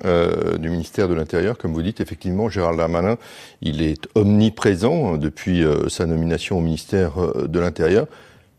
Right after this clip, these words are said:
Les féministes sont également omniprésentes à chacun,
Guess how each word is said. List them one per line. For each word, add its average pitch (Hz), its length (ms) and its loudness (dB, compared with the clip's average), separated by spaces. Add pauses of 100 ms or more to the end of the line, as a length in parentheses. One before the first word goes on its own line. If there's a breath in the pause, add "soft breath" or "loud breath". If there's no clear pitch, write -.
Les - 80 2
féministes 127 500 2 (140)
sont - 180 -4
également 85 680 0
omniprésentes 98 720 0
à 117 60 2
chacun, 107 440 -2